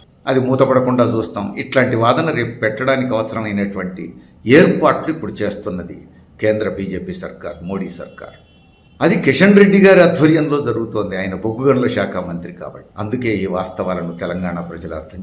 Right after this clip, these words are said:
చేసుకోవాలి. ఇలాంటి మోసపూరితమైన ఎత్తుగడలు, మోసపూరితమైన మాటలు, ఇక్కడి నుంచి ఎన్నికైనటువంటి ఎంపీ, ఇక్కడి నుంచి ఎన్నికై మంత్రిగా వచ్చినటువంటి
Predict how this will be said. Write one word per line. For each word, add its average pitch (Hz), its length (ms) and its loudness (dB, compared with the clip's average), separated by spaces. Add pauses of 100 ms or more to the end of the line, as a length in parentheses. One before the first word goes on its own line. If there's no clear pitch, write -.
చేసుకోవాలి. - 480 -20 (240)
ఇలాంటి 165 320 6
మోసపూరితమైన 170 680 4 (120)
ఎత్తుగడలు, 156 420 4 (100)
మోసపూరితమైన 156 680 0 (100)
మాటలు, 139 360 0 (160)
ఇక్కడి 160 320 2
నుంచి 202 220 6
ఎన్నికైనటువంటి 151 800 2
ఎంపీ, 104 240 -6 (560)
ఇక్కడి 170 320 6
నుంచి 208 280 4
ఎన్నికై 180 340 6 (340)
మంత్రిగా 156 460 4 (100)
వచ్చినటువంటి 123 680 -2